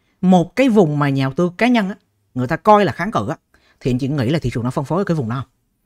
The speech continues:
Làm gì có. Thị trường nó chỉ phân phối hay là thị trường nó chỉ biến động khi một vùng mà nhà đầu tư người ta không có thấy kháng cự nào nữa,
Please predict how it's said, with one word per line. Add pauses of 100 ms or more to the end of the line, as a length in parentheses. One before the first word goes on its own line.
(180)
Làm
gì
có. (840)
Thị
trường
nó
chỉ
phân
phối
hay
là
thị
trường
nó
chỉ
biến
động
khi
một
vùng (320)
mà
nhà
đầu
tư
người
ta
không
có
thấy
kháng
cự
nào
nữa,